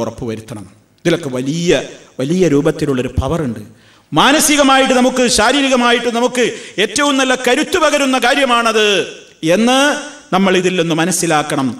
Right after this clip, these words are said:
അതുകൊണ്ട് ഒരാളും വീഴ്ച വരുത്തരുത്, എല്ലാവരും ശ്രദ്ധിച്ചോളിൻ. ഉറങ്ങുന്നതിൻ്റെ മുമ്പ്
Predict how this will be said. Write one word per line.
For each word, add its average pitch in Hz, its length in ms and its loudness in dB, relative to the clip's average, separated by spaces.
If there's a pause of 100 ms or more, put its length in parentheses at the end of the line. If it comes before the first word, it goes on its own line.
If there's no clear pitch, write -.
അതുകൊണ്ട് 196 360 2 (400)
ഒരാളും 269 640 4
വീഴ്ച 277 240 0 (100)
വരുത്തരുത്, 233 420 0 (100)
എല്ലാവരും 254 540 2
ശ്രദ്ധിച്ചോളിൻ. 196 560 -2 (360)
ഉറങ്ങുന്നതിൻ്റെ 269 800 0
മുമ്പ് 240 200 0